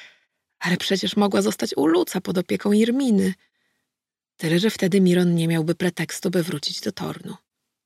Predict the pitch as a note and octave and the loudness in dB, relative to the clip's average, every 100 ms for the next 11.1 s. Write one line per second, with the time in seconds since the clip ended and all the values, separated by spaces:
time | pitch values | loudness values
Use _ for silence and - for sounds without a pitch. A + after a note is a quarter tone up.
0 | _ _ _ _ F3+ F3 F3 E3 E3 _ | _ _ _ _ 0 2 2 -2 -8 _
1 | _ _ _ _ _ _ - G3 F#3 - | _ _ _ _ _ _ 2 4 4 0
2 | F#3 F3+ F3 - _ _ _ _ G#3+ G3 | -2 -2 -4 -10 _ _ _ _ 2 4
3 | F3+ E3+ E3 D#3 G#2 G3 E3+ E3+ E3 - | 6 4 2 0 0 -2 0 0 -2 -4
4 | - F3 G3 F#3+ - F3 - - A3 - | -6 -4 -6 -6 -6 -6 -8 -12 -18 -18
5 | G#3+ _ _ _ _ _ _ _ _ _ | _ _ _ _ _ _ _ _ _ _
6 | _ _ _ _ _ _ _ _ _ _ | _ _ _ _ _ _ _ _ _ _
7 | _ _ _ _ _ _ _ _ _ - | _ _ _ _ _ _ _ _ _ 2
8 | G3 C#4+ C4 A3 G#3 G3+ F#3 - E3+ D#3+ | 6 6 6 6 8 8 6 4 -2 0
9 | F3+ - - F3 - G#3+ - F#3+ A3 B3 | -2 -2 -4 -4 -4 -6 -4 0 2 2
10 | B3 - - G#3 G3 F#3 E3+ E3 D3+ - | -2 -4 -2 0 2 2 0 -2 -6 -12
11 | - | -20